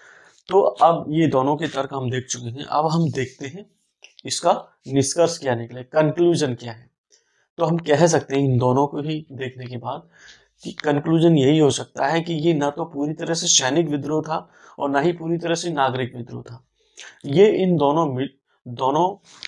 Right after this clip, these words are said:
का ही, सैनिकों का और नागरिकों का मिलो, मिला जुला विद्रोह था। इन दोनों ने ही पूरी तरह से बहुत बड़े लेवल पर अपने अपने तरीके से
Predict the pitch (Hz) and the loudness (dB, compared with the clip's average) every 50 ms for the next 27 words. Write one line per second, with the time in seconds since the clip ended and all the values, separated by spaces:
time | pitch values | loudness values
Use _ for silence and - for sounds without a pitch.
0 | _ - 139 139 131 123 147 160 160 - - 135 127 131 143 143 160 160 165 165 | _ -6 -2 -2 0 0 0 -2 -4 -4 -4 -2 -2 -2 -2 0 -2 -2 -2 0
1 | 175 175 170 151 139 135 127 127 123 123 123 143 139 170 170 170 180 175 156 131 | 0 0 2 2 0 0 2 2 2 2 0 -2 -4 -8 -10 -8 -6 -6 -4 -4
2 | 127 139 147 185 202 196 165 151 143 135 139 139 165 180 170 135 127 123 123 117 | -2 0 2 2 2 2 0 -4 -10 -8 -4 0 2 2 2 0 -4 -8 -10 -10
3 | 117 117 - _ 110 107 _ _ _ _ _ _ _ _ _ _ _ _ _ _ | -12 -16 -20 _ -20 -20 _ _ _ _ _ _ _ _ _ _ _ _ _ _
4 | _ _ _ _ _ _ _ _ _ _ - 143 156 151 135 135 135 143 160 170 | _ _ _ _ _ _ _ _ _ _ -4 0 2 4 4 6 6 6 6 6
5 | 170 170 165 160 156 175 170 175 - 135 131 143 156 151 156 147 147 143 - 160 | 6 6 6 4 2 0 -8 -8 -8 -6 -6 -4 -4 -4 -4 -4 -4 -6 -6 -8
6 | 143 123 - - 127 143 147 - _ _ - _ _ _ _ - 120 117 131 131 | -10 -10 -6 -2 -2 -2 -2 -4 _ _ -20 _ _ _ _ -10 -2 2 4 6
7 | 151 156 151 143 131 123 127 123 123 - 156 - - _ _ _ _ _ - 131 | 6 8 8 6 4 2 0 -2 -4 -6 -10 -12 -12 _ _ _ _ _ -4 -4
8 | 143 - 180 190 185 175 170 165 165 165 147 135 123 120 - 120 117 - - 180 | -2 0 2 2 2 2 2 0 -2 0 0 0 -2 -2 -4 -6 -10 -10 -10 -12
9 | 226 - | -12 -14